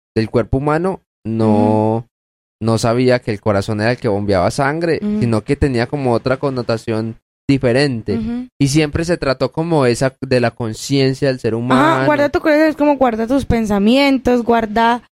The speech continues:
Speaker 2: lo que ves,
Speaker 1: Lo
Speaker 2: lo
Speaker 1: que
Speaker 2: que
Speaker 1: eres
Speaker 2: escuchas.
Speaker 1: también. Recordarles que nuestro corazón es muy importante para el Señor.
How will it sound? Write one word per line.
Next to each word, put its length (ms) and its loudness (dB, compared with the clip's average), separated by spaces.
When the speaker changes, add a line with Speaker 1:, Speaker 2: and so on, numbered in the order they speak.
Speaker 2:
lo 240 4
que 220 2
ves, 320 4
Speaker 1:
Lo 80 2
Speaker 2:
lo 80 4
Speaker 1:
que 100 0
Speaker 2:
que 300 4
Speaker 1:
eres 140 0
Speaker 2:
escuchas. 1000 4
Speaker 1:
también. 160 -16
Recordarles 680 0
que 80 2
nuestro 320 0
corazón 380 0
es 100 -2
muy 240 2
importante 500 -2
para 180 0
el 60 -4
Señor. 360 -2